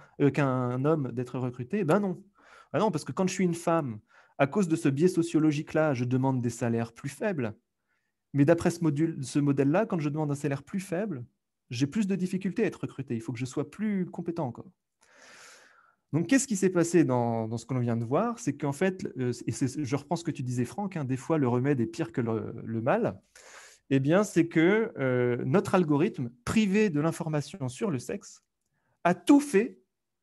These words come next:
pour reproduire le biais de son jeu d'entraînement. Et la meilleure manière qu'il a trouvé de faire, c'est de s'appuyer sur la variable la plus corrélée au sexe.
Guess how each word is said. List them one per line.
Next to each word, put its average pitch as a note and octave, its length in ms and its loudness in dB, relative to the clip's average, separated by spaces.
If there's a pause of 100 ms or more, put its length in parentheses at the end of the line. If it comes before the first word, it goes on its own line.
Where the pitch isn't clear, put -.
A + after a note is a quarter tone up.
(220)
pour A#3 320 2
reproduire G3 600 4
le F3 120 4
biais E3 300 0
de C3 80 -4
son D3+ 160 -6
jeu D3+ 100 0
d'entraînement. C#3 580 -6 (360)
Et D3 60 6
la C#3+ 100 8
meilleure A3+ 320 0
manière G3+ 340 0
qu'il D3+ 180 -4
a A2+ 40 0
trouvé G#3 280 -4
de A#2 120 -4
faire, F3 360 -8
c'est - 180 -2
de D3+ 80 0
s'appuyer D#3 440 -2
sur B2+ 380 -4
la F#3 320 6
variable C3+ 520 0
la D#3 160 2
plus - 200 -6
corrélée E3 300 0
au D#3+ 60 -2
sexe. - 420 -16